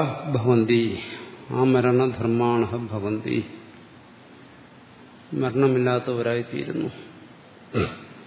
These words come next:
എന്ന് പറഞ്ഞു. അത് ഫലത്തെക്കുറിച്ച് പറയുകയാണ്.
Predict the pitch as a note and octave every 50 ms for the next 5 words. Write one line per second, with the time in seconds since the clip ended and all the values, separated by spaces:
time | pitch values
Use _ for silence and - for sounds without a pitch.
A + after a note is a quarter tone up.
0 | - - - - - - - - - - - - - - - - - - - -
1 | - - - - - - - - - - - - - - D3 C#3 C3+ C3+ B2+ A#2+
2 | A2 G#2 - - - - - - - - - - - - C#3+ D3 D3+ D3 C#3+ A#2
3 | B2+ C3 C3+ C3+ C3+ E3 D3+ - C#3+ C3+ - C3 A#2 A#2+ A#2+ A#2+ B2+ C#3+ - -
4 | -